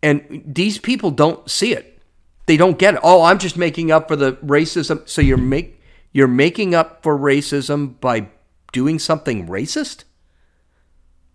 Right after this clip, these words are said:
This is systemic racism.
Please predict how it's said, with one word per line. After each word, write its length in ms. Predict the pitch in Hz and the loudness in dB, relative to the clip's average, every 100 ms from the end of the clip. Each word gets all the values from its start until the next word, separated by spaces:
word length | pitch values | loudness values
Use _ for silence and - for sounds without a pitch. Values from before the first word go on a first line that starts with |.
| _ _ _ _ _ _ _ _ - | _ _ _ _ _ _ _ _ 4
This 240 | 185 196 | 4 4
is 160 | 226 - | 0 -2
systemic 520 | 185 - 170 147 135 | -6 0 2 2 0
racism. 500 | 113 101 - 92 - | -4 -6 -8 -18 -20